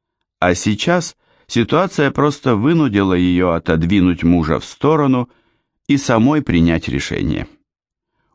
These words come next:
Управлять мануфактурой – она поручила младшему сыну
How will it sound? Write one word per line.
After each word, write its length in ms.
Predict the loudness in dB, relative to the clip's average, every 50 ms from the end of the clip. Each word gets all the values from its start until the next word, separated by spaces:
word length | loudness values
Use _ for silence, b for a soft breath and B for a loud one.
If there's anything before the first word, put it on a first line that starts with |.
| _ -2
Управлять 600 | 0 0 2 2 2 2 2 0 -2 -2 -2 0
мануфактурой – 840 | 2 2 2 2 0 0 -2 -2 -2 -2 0 0 0 0 -2 -4 -6 b b b b b b b b
она 240 | b 0 2 2 0
поручила 680 | 0 -2 0 0 0 0 0 -2 0 0 0 0 -2 -2
младшему 640 | 0 0 0 0 0 -2 -2 -2 0 2 2 2 2
сыну 580 | 0 -4 -2 0 2 2 2 2 0 -2 -4